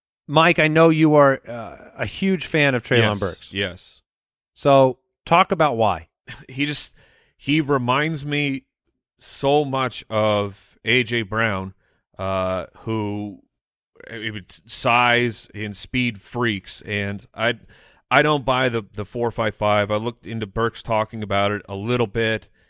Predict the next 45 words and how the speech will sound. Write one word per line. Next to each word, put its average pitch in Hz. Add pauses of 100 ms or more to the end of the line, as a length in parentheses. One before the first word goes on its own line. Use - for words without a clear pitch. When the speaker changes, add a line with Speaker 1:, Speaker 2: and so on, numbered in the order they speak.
(300)
Speaker 2:
and 101
the 101
combine 113
was 101
essentially, 113
like, 101 (280)
his, 113 (280)
not 139
that 160
he 147
didn't 135
train 120
for 95
it, 92
of 87
course, 101
but 95 (400)
his 131
first 127
real 123
experience 117 (1300)
Speaker 1:
Sprinting? 147
Speaker 2:
doing 160
that 160
type 165
of, 160
well, 165
just, 170
like, 156
you 151
know, 143
hitting 143
the 131
time, 113
and, 104 (520)
and 107
so 127
I 117
think 160
it 147
was 120
more 120
of 107
he -
wasn't 127